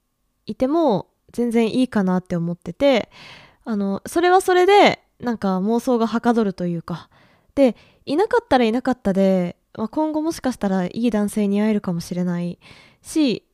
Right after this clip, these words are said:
まあ、男性じゃなくてもいいですよ。あの、まあ、全然普通にノーマルだと思うから、その、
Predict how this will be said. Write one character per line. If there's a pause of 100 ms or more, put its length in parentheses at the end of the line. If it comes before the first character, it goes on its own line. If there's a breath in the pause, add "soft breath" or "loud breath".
(180)
ま
あ、
男
性
じ
ゃ
な
く
て
も
い
い
で
す
よ。 (400 loud breath)
あ
の、
ま
あ、
全
然
普
通
に
ノ
ー
マ
ル
だ
と
思
う
か
ら、 (520)
そ
の、